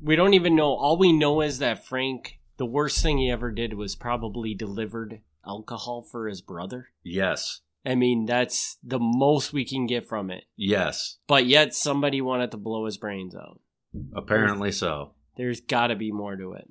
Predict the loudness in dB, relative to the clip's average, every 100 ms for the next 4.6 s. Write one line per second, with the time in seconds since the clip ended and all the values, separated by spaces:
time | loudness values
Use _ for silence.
0 | _ 0 2 2 0 -4 0 0 0 0
1 | 0 -2 -10 -6 -2 -2 -2 2 2 4
2 | 2 2 0 0 -2 -2 -2 -6 -12 -10
3 | -12 -10 -10 -12 -8 -6 -6 _ -12 -2
4 | -2 0 0 0 -4